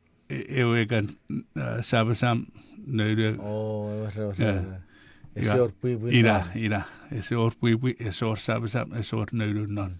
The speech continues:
Speaker 2: Mm.
Speaker 1: E si jog bwgyn, uh, i da fan, fan sa wyryn got, fan mes yn
Speaker 2: Amen.
Speaker 1: got.
Speaker 2: Amen,
Speaker 1: Sa,
Speaker 2: amen.
Speaker 1: sa bwysyn, um,
Speaker 2: Ebyd me, ebyd me, agi.
Speaker 1: I-, ira,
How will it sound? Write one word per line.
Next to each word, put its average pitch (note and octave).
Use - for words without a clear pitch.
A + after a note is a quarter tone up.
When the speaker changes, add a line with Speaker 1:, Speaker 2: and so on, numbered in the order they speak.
Speaker 2:
Mm. F#2
Speaker 1:
E B2+
si B2+
jog A2+
bwgyn, A#2+
uh, G#2+
i D3+
da A#2+
fan, A2+
fan G#2+
sa G#2
wyryn G2+
got, G2+
fan A2+
mes A2+
yn A2
Speaker 2:
Amen. G#2+
Speaker 1:
got. G2+
Speaker 2:
Amen, A2
Speaker 1:
Sa, G#2
Speaker 2:
amen. G2
Speaker 1:
sa -
bwysyn, G#2+
um, G2
Speaker 2:
Ebyd C3
me, B2+
ebyd B2
me, A#2+
agi. A#2
Speaker 1:
I-, C3+
ira, A#2